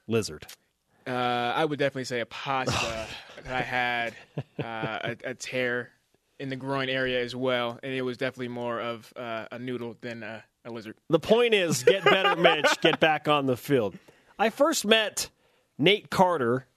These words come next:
Speaker 1: the now senior walk-on running back at B Y U, as a freshman when he was playing at College of the Desert in Palm Desert, California. He told me at that time,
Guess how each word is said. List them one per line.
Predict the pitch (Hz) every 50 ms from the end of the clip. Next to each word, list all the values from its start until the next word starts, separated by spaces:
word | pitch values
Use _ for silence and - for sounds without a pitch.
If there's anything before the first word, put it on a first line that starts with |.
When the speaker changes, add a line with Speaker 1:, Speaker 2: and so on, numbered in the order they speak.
| _ _ -
Speaker 1:
the | 135 147 151
now | 160 156 151 151
senior | 143 - - - 208 233 214 190 175 156
walk-on | 139 131 151 160 170 - - 175 151 139 131
running | 131 131 135 135 131
back | 113 110 113 113 113 - -
at | 107 98
B | 120 120 117
Y | 113 107 104 104
U, | 104 110 113
as | 110 104
a | 113
freshman | 107 - - 165 170 - - - 123 120
when | 120 117
he | 120 127
was | 127 120 -
playing | - - 143 135 131 123 113
at | 104 -
College | - - 143 139 139 139 135 127
of | 135 113
the | 117 110
Desert | 104 120 120 123 123 127 131 127
in | - 117 113 104
Palm | - - - 127 123 120
Desert, | 113 117 113 104 98 -
California. | 131 117 110 110 104 - 123 120 120 117
He | 110 151 180
told | - - 208 220 208
me | 180 151
at | 131 -
that | 131 113 -
time, | - 131 117 98 85